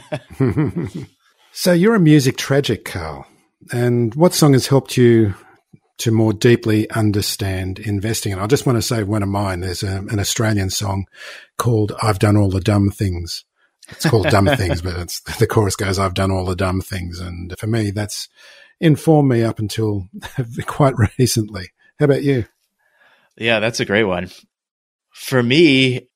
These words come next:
Speaker 1: like we said at the beginning of the episode, uh, huge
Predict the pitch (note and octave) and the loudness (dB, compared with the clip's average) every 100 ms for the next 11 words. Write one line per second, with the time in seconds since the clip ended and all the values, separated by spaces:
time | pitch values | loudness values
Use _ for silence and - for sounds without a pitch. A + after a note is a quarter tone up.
0 | _ _ _ _ _ A#2 G#2+ A#2+ A2 A#2 | _ _ _ _ _ -4 -4 -4 0 2
1 | G#2 F#2+ G2 G#2 G2+ F#2+ F#2+ - - - | 2 -4 -2 -2 -2 -2 -4 -4 -6 -2
2 | F2+ F2+ F2+ - F#2+ F2+ F2+ F2+ F#2 F2+ | -2 -2 -4 -6 -4 -2 -2 -2 -4 -6
3 | - A2 G#2 | -6 -4 -4